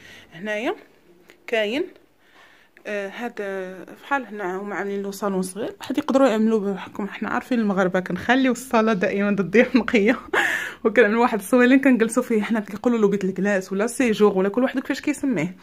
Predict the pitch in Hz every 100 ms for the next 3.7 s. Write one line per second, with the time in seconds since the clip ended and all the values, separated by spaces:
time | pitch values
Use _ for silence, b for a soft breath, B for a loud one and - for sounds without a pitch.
0 | B B B B 202 202 269 269 240 262
1 | 277 269 240 208 - 226 226 226 254 -
2 | - 240 202 277 - B B B B B
3 | B 226 226 208 208 254